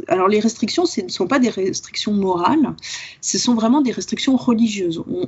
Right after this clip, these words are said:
on ne, on ne réduit pas en esclavage quelqu'un de sa propre religion, c'est co-religionnaire, même si dans les faits, on voit bien que, euh, là, on se, voilà, on, on va, euh, parfois un petit peu, euh, jouer avec, avec les limites,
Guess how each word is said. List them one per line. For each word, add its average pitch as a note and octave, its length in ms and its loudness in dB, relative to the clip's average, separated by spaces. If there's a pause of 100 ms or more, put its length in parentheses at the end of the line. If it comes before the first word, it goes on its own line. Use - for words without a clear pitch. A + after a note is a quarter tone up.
on G3 140 0
ne, F#3 500 2
on F3 140 -4
ne F3 100 0
réduit A#3+ 360 0
pas B3 100 -2
en A3+ 100 2
esclavage G3+ 500 -2
quelqu'un G3 260 0
de A#3 100 2
sa E3+ 160 -4
propre A#3+ 420 -2
religion, F3+ 580 0 (100)
c'est - 240 -4 (240)
co-religionnaire, F#3+ 960 2 (760)
même G3 120 4
si B3+ 160 2
dans A3 100 4
les G3 140 2
faits, A#3+ 240 0
on G#3 80 2
voit F3+ 160 2
bien A3 260 2
que, A#3 220 -2
euh, E3+ 920 2
là, G3 160 2
on F#3 120 -4
se, E3 580 -2
voilà, D#3 260 0
on, - 280 -4
on E3+ 140 2
va, G3 360 0
euh, D#3 220 0 (340)
parfois - 380 -2
un F#3+ 40 -2
petit - 240 -10
peu, G3+ 420 2
euh, D#3 440 0
jouer G#3+ 320 0
avec, F#3+ 320 0
avec E3+ 420 0
les F#3 100 -2
limites, G#3 480 0